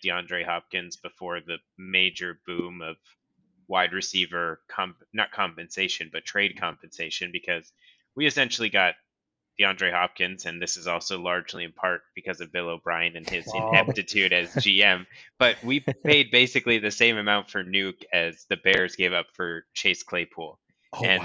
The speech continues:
Speaker 1: um,
Speaker 2: wow.
Speaker 1: going to bed with that thought is gonna be, you know,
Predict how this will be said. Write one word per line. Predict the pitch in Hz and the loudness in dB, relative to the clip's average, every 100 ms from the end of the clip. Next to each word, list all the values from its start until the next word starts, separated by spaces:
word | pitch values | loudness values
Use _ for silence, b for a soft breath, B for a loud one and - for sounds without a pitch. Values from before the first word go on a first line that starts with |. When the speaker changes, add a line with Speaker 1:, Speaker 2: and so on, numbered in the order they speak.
| 87 | 4
Speaker 1:
um, | 87 85 85 | 6 6 2
Speaker 2:
wow. | - - - - | -8 -14 -2 4
Speaker 1:
going | 123 131 | 4 4
to | 127 | 2
bed | 110 113 | 6 6
with | 107 101 - | 6 2 6
that | 104 101 - | 6 6 6
thought | 95 90 82 - - | 6 6 4 -4 -2
is | 92 85 | -2 0
gonna | 98 92 | 0 0
be, | 82 92 87 85 - | -2 -2 0 -4 -4
you | 90 85 | -4 -2
know, | 78 85 | -4 -4